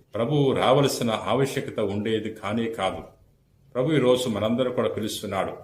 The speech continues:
మన పాప జీవితాన్ని వదిలిపెట్టమని ప్రభు పిలుస్తున్నాడు.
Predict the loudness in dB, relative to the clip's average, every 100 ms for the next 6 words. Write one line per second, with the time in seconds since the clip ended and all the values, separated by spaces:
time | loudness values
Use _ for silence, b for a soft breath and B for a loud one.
0 | -20 b b b -8 -6 0 0 2 2
1 | 2 0 0 0 0 0 -2 -2 -2 -2
2 | -4 -2 -2 0 -2 -2 -4 -4 -6 -4
3 | -2 -4